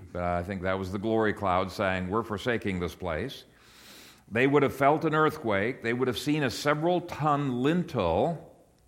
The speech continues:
falling to the ground, and the curtain was attached to that lintel, so the whole outside curtain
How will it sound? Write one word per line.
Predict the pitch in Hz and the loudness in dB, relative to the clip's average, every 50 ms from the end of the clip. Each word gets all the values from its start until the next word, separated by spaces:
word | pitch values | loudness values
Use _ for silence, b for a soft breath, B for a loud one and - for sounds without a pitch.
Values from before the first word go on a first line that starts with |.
| _ - - - | _ -16 -16 -4
falling | - 123 131 139 156 160 160 160 | 0 2 2 4 4 2 2 0
to | 123 151 | 0 0
the | 127 131 | 0 0
ground, | 110 92 110 123 131 131 127 110 98 101 120 135 135 | 0 2 2 2 4 4 4 4 2 2 0 -2 -2
and | 120 104 | -2 -2
the | 101 | -2
curtain | - - 151 170 - 117 117 | -2 0 -2 -2 0 -2 -2
was | 113 110 98 | -2 0 -2
attached | 110 92 127 143 143 151 - - | -4 -2 0 0 0 0 -2 -6
to | - 107 | -8 -2
that | 101 107 98 - 92 | -2 -2 0 0 -2
lintel, | 98 98 95 - 101 107 123 127 | -2 -2 -2 -2 -2 -2 -2 -4
so | - - 117 | -4 -4 -2
the | 101 98 | -2 0
whole | 92 131 160 180 190 - - - | 0 2 2 2 2 0 2 2
outside | 151 202 220 - - - 135 117 107 87 - | 2 2 2 -2 -2 0 0 0 0 -2 -2
curtain | - 107 104 90 98 98 113 143 175 | -2 -2 -2 -2 -4 -6 -6 -6 -6